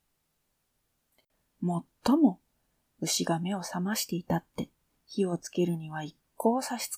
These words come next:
えないわけだけれども。巳之助はマッチの代わりに、マッ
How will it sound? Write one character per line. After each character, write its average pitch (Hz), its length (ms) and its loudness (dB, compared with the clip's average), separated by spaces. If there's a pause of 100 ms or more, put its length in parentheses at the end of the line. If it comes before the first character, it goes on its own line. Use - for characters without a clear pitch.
(120)
え 220 120 6
な 220 180 -4
い 180 60 -6
わ 165 140 -6
け - 120 -8
だ 160 160 -10
け - 140 -16
れ - 100 -14
ど - 80 -20
も。 - 60 -20 (2500)
巳 208 100 6
之 269 200 8
助 262 200 0
は 254 260 -4 (260)
マ 233 120 4
ッ - 100 2
チ - 140 0
の 175 140 -4
代 151 160 -6
わ 151 120 -6
り 170 140 -6
に、 170 200 -12 (440)
マ 190 120 2
ッ 196 60 -2